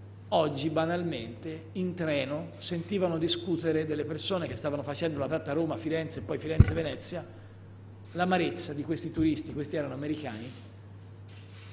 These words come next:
senza parole, perché il viaggio a Roma e la visita al Colosseo per loro era l'epilogo di un lungo percorso.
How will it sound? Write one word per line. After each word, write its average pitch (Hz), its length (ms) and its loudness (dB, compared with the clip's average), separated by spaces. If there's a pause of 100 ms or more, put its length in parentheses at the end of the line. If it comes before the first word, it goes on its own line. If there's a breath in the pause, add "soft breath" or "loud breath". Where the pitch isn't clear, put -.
senza 208 440 0
parole, 170 600 0 (600)
perché 170 320 2
il 160 400 2
viaggio 165 640 6
a 170 80 4
Roma 151 460 2
e 151 120 0
la 143 100 4
visita 170 340 4
al 143 100 0
Colosseo 175 640 4
per 160 180 4
loro 190 480 6
era 175 460 4 (380 loud breath)
l'epilogo 170 520 10
di 156 80 8
un 160 80 8
lungo 165 260 4
percorso. - 680 0